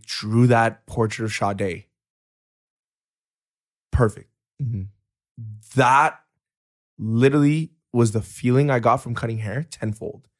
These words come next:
Speaker 1: And I realized, like, I was like, "Oh shit, I don't fucking love cutting hair.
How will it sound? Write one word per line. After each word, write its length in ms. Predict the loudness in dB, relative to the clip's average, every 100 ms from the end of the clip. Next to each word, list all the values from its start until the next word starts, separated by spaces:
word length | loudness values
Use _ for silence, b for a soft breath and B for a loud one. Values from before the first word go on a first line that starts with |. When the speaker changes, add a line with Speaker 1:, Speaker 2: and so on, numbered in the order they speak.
| _ _ _ 0
Speaker 1:
And 100 | 2
I 60 |
realized, 460 | 2 4 4 4 0
like, 140 | 0
I 40 | 0
was 80 |
like, 180 | -2 -6 _ _ _ _ _ _ _
"Oh 220 | 2 2
shit, 800 | 2 0 2 4 4 4 0 -6 _ _ _
I 100 | 2
don't 240 | 2 0 0
fucking 300 | -2 2 0 2
love 280 | 4 4 4
cutting 260 | 0 0 0
hair. 420 | 0 2 0